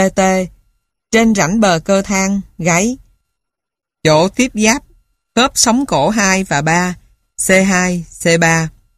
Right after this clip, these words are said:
G P, dưới huyệt là góc, tạo bởi cơ thang và cơ ức đòn chụm đáy, là cơ gối đầu và cơ đầu dài. Dưới nữa là đáy hợp sọ. Thần kinh vận động cơ là nhánh của dây cổ hai,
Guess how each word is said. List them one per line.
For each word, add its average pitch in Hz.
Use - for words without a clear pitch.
G 160
P, -
dưới 220
huyệt 175
là 160
góc, 202
tạo 147
bởi 156
cơ 185
thang 170
và 151
cơ 175
ức 233
đòn 147
chụm 147
đáy, 185
là 170
cơ 196
gối 196
đầu 160
và 151
cơ 170
đầu 160
dài. 147
Dưới 202
nữa 175
là 170
đáy 156
hợp 202
sọ. 139
Thần 190
kinh 214
vận 170
động 165
cơ 196
là 180
nhánh 175
của 170
dây 190
cổ 156
hai, 196